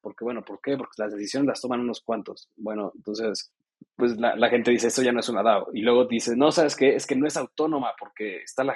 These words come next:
gente haciendo cosas y tenemos que hacer un push a producción y todo eso se hace manual todavía porque el smart contract no se ejecuta automáticamente. Entonces, no es automática". Entonces, ya ahora dicen que ya nada más son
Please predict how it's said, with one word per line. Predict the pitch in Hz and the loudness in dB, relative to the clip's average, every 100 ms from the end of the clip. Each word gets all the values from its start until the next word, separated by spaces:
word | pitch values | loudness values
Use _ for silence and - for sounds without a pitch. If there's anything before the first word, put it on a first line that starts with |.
| - | -4
gente | 135 - | -8 -4
haciendo | 127 131 123 | -4 -2 -6
cosas | - 135 135 135 123 | -2 -2 0 -2 -4
y | 107 | -10
tenemos | - 117 127 | -8 -8 -6
que | |
hacer | 123 127 | -6 -6
un | 127 | -8
push | - 127 117 | -4 -2 -2
a | 117 | -4
producción | 110 110 - 131 127 120 _ _ _ _ _ | -4 -4 -4 -2 -2 -4 _ _ _ _ _
y | 104 | -2
todo | 139 151 | 2 2
eso | 147 | 2
se | 139 | 0
hace | 135 | 0
manual | 120 123 127 | 0 0 0
todavía | 127 120 131 147 139 | 2 2 4 6 4
porque | - - | -2 -6
el | 104 | -6
smart | 107 120 - | -2 -4 -4
contract | 123 120 117 113 | -6 -2 -4 -2
no | 110 | -8
se | - | -6
ejecuta | 113 98 107 101 | -10 -12 -12 -2
automáticamente. | 104 104 107 - - 95 87 - | -2 -2 -10 -8 -8 -8 -12 -18
Entonces, | - 101 - | -16 -20 -8
no | 131 156 | 0 2
es | 151 | 0
automática". | 139 117 123 120 113 - 95 | -4 -2 -4 -4 -4 -4 -4
Entonces, | 92 101 110 | -8 -10 -6
ya | 107 | -4
ahora | 107 101 - 110 | -4 -4 -2 0
dicen | 104 107 | 0 -2
que | 98 | -4
ya | 98 | -4
nada | 104 | -4
más | 101 | -6
son | - | -6